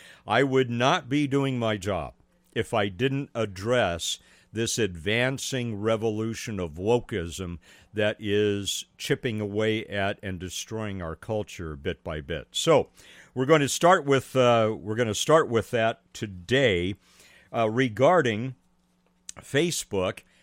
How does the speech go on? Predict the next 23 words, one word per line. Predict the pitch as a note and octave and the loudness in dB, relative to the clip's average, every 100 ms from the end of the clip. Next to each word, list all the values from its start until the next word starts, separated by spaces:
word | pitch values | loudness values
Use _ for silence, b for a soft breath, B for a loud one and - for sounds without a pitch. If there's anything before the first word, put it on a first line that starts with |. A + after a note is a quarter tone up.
| b b | b b
and | A2+ B2+ B2+ | 0 0 2
the | B2 A#2+ | 2 2
whole, | F2+ C#3+ E3 D#3 D#3 C#3+ C#3 | 0 2 4 4 4 2 0
well, | B2+ E3+ D#3+ | 4 6 8
they, | C#3 C3 B2+ | 6 2 0
some | - D#3 B2+ | -2 -2 0
people | D3+ C3 B2 | -4 -2 -2
are | G#2+ | -2
calling | - C3+ C3 B2+ | -2 0 0 0
it | B2+ B2 G2 | -2 -2 -4
the | A2 G2 | -8 -4
Supreme | - A2 - F#3 F3 | -4 -4 -4 -4 -4
Court | C3+ D3 D#3 - | -4 2 2 2
of | A#2+ G#2+ | -4 -4
Facebook. | - A#2+ C3 - - D2 - B B B B | -4 -6 -4 -8 -8 -8 -10 B B B B
Uh, | A#2+ | -2
this | G#2+ C3 - | 2 0 0
is | B2 - | -6 -4
the | B2 | -2
oversight | B2+ D3+ A#2+ A2 - B2 A#2+ _ | 0 0 -2 -6 0 0 0 _
committee | A#2+ A2+ A#2+ G2 | -6 -4 -2 -2
that | A2 G2+ E2 | -4 -6 -8
Facebook, | _ G#2+ A2 - A2 G#2 | _ -8 -6 -6 -2 -2